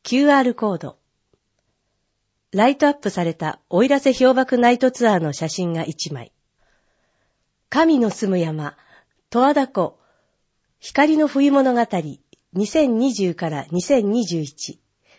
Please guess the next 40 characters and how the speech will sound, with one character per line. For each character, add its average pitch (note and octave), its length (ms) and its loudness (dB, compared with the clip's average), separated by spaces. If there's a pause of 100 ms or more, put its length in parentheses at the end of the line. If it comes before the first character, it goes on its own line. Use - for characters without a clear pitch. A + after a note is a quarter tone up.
(460)
in B3 260 0
国 C4 400 -2
立 D4 220 -4
公 C#4 240 4
園 E3+ 180 0
十 G3+ 120 -2
和 A#3 140 6
田 G#3+ 120 0
湖、 - 260 -10 (280)
十 G#3+ 100 -2
和 B3+ 160 6
田 B3+ 120 2
神 A3 240 -4
社。 C#3 220 -12 (960)
by B3 420 -2
フ - 260 -6
ェ G#3+ 40 0
ス - 120 -8
タ C#4 140 2
ル C4+ 100 2
ー B3 100 0
チ - 160 -8
ェ。 C3+ 120 -10 (1120)
問 G#3+ 220 -2
い A#3 60 2
合 G#3+ 80 0
わ G3+ 100 -2
せ、 F3+ 320 -8 (680)
十 A3+ 100 -2
和 C4 140 4
田 D4+ 100 4
湖 B3 120 -4
冬 B3 260 -2
物 C4 220 2
語 A#3 120 0 (140)
実 F3+ 340 -8
行 C4 220 4
委 A#3 160 0
員 G#3+ 180 -2
会。 C#3+ 260 -14